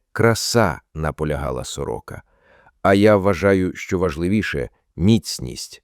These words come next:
парирував Ньон. Компа їх зупинив. "Стій! Ми тут,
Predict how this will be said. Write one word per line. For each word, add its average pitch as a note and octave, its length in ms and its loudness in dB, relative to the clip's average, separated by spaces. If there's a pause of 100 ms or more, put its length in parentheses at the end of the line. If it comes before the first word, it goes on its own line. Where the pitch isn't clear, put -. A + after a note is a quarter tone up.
(100)
парирував C#2+ 580 -2
Ньон. C2+ 360 -6 (680)
Компа C#3+ 380 4
їх G2 200 0
зупинив. B1 460 -8 (160)
"Стій! - 520 -2 (520)
Ми C3 260 8
тут, - 380 0